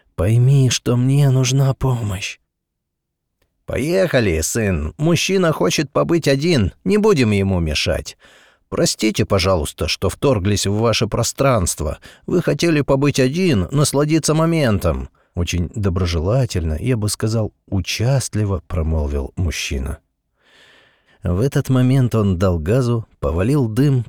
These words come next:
полетел снег, и след их простыл. «Ну, помирать так помирать», решил я. «Наверное, Господь определил таким образом дать мне себя увидеть».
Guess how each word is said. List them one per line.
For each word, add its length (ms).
полетел 440
снег, 520
и 140
след 440
их 160
простыл. 540
«Ну, 440
помирать 800
так 260
помирать», 720
решил 420
я. 280
«Наверное, 640
Господь 560
определил 600
таким 380
образом 560
дать 280
мне 260
себя 380
увидеть». 640